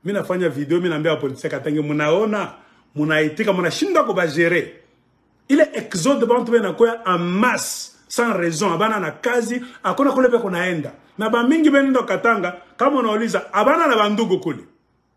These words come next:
Atafika mbarabara pake bawewa tu.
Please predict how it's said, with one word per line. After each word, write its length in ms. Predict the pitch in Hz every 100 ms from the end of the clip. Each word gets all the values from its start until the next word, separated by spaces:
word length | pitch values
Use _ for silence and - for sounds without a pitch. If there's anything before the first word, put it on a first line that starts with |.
| _ _ -
Atafika 400 | 185 190 269 269
mbarabara 440 | 208 185 196 214
pake 280 | 196 185 185
bawewa 500 | 170 175 208 208 165
tu. 260 | - 151